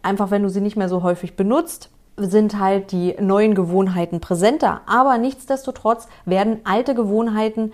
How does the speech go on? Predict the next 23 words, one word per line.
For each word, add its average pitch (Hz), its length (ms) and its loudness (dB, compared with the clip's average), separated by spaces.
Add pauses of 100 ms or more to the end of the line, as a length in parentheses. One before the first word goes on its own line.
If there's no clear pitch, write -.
(140)
nicht 202 420 2
verschwinden. 226 580 -2 (280)
Deswegen 233 540 -2 (140)
ist 226 180 -2
es 220 240 -12
ganz, 339 340 -6
ganz 285 320 -4
wichtig, 254 500 -6
dass 196 240 -6
du - 160 -8 (100)
immer 311 400 -4
wieder 262 360 -2 (340)
ganz 254 400 -2
bewusst 254 640 -2 (1000)
deine 196 640 0
Gedanken 269 500 -2
und 196 260 -4
deine 185 260 -2
Handlungen 262 420 -2
reflektierst 226 880 -2
und 220 380 -4
genau 240 580 0
schaust, 226 720 -2